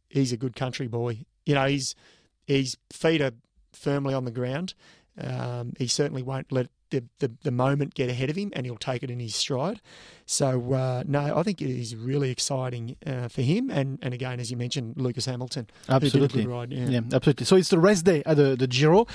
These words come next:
Speaker 2: Uh, we had a quick look yesterday, you and I, on the Stelvio. There's a bit of snow. <laughs>
Speaker 1: Yeah, you said to me, 'cause I said,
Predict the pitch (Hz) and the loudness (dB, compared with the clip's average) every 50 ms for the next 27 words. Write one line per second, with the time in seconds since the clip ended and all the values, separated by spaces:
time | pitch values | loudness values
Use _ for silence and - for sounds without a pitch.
0 | - - - - - - 151 151 151 156 156 165 185 196 185 - - 240 - - | -10 -14 -14 -6 -2 2 4 4 6 6 6 8 8 8 6 6 2 2 2 2
1 | 220 233 160 170 190 175 - - 202 180 180 165 143 135 147 160 165 165 165 151 | 0 0 2 2 2 2 4 4 4 4 6 4 4 2 2 2 4 4 4 4
2 | 131 117 - - 143 147 143 139 135 123 - - 170 165 147 139 156 185 202 - | 2 0 0 0 2 4 4 4 4 4 4 4 4 6 6 6 6 6 4 2
3 | - - - - - - - _ - 151 123 139 165 226 220 - - 147 143 - | -4 -16 -16 -16 -18 -18 -14 _ 0 0 2 2 2 0 0 0 0 -2 -2 2
4 | - 160 - - 180 185 - 196 185 - 202 190 196 208 - 196 170 - 220 180 | 2 2 4 4 4 4 6 4 4 6 6 6 6 6 4 2 2 4 4 4
5 | 220 247 190 - 226 208 180 175 170 202 277 - - 185 160 196 233 262 - - | 6 4 4 4 4 2 2 2 2 2 2 2 0 0 0 2 2 2 0 0
6 | - 208 | 0 0